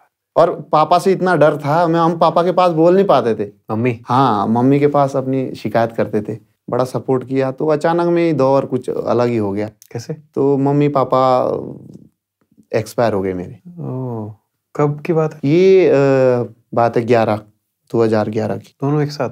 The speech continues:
Speaker 1: हाँ, एक साल के बीच में, अ, पापा को अटैक आया, तो वो on the spot ही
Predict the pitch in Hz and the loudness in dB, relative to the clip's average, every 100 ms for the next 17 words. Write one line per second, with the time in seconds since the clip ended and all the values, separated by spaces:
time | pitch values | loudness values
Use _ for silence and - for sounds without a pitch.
0 | - - 170 160 156 160 143 143 147 139 | -10 -6 0 2 2 0 0 2 2 2
1 | 131 - 131 131 120 110 110 110 107 _ | 0 -2 -2 0 0 0 2 0 -4 _
2 | _ - 120 131 127 120 107 123 123 143 | _ -4 0 0 2 0 2 0 0 0
3 | 156 107 - _ - 143 147 143 143 127 | 0 -4 -14 _ -6 0 4 4 4 2
4 | - 120 123 123 117 117 110 113 | 0 0 2 0 0 -4 -2 -2